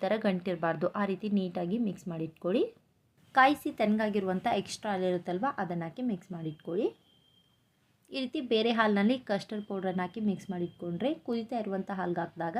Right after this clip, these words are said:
ಗಂಟಾಗೋದಿಲ್ಲ, ಬೇಗನೆ ಮಿಕ್ಸ್ ಆಗುತ್ತೆ. ಹಾಗಾಗಿ ಸಪ್ರೇಟ್ ಹಾಲ್ಗೆ ಈ ರೀತಿ ಕಸ್ಟರ್ಡ್ ಪೌಡ್ರನ್ನ ಹಾಕಿ ಯಾವುದೇ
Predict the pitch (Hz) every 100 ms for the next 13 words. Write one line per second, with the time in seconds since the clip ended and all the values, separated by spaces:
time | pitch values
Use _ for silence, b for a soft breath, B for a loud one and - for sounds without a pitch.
0 | 277 302 226 165 160 156 160 160 - b
1 | b 208 202 180 285 311 190 180 - 156
2 | 165 - - - 220 202 247 - 196 -
3 | 185 180 165 170 277 233 180 175 180 -
4 | 190 - 208 208 196 190 185 175 302 370
5 | b b - 190 185